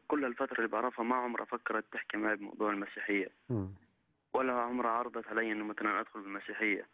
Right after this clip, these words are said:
Speaker 2: مم.
Speaker 1: بس، آه، لما، لما لجأت لها وحكيت لها إنه أنا مش مرتاح، أنا م-،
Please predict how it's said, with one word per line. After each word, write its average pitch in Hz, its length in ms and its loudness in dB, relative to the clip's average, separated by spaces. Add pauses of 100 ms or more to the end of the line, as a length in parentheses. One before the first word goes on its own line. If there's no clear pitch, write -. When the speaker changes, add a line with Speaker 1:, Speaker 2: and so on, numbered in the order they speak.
(140)
Speaker 2:
مم. 110 200 -2 (720)
Speaker 1:
بس، - 420 -2
آه، 113 920 2
لما، 127 420 2
لما 131 240 0
لجأت 123 400 0
لها 113 220 0
وحكيت 107 600 0
لها 107 140 0
إنه 104 180 2
أنا 120 140 2
مش 110 240 -2
مرتاح، 107 540 -4
أنا 113 100 0
م-، 101 340 -2